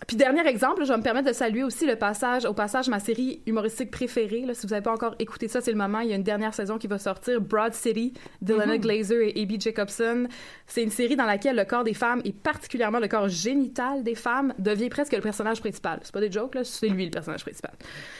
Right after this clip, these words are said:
Speaker 1: Et donc, au colloque où j'ai rencontré Joyce, je me souviens d'avoir dit dans ma communication cette phrase fameuse, je vais quand même la redire parce que c'est le fun à dire,
Speaker 2: <laughs>
Speaker 1: euh, qui est pas considéré élégant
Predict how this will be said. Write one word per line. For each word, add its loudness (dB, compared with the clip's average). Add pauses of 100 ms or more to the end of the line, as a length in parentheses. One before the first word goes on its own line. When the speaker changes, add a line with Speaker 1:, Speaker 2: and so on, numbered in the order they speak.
(340)
Speaker 1:
Et 4
donc, 4
au 2
colloque 6
où 6
j'ai 4
rencontré 2
Joyce, 2
je 0
me 2
souviens 0
d'avoir 4
dit 0
dans 4
ma 2
communication 2
cette 0
phrase 0
fameuse, 2
je -4
vais 0
quand 0
même 4
la 2
redire 2
parce -4
que -2
c'est 2
le 2
fun 4
à 2
dire, 2 (220)
Speaker 2:
<laughs> -4
Speaker 1:
euh, 4 (260)
qui 4
est 2
pas 4
considéré 2
élégant 4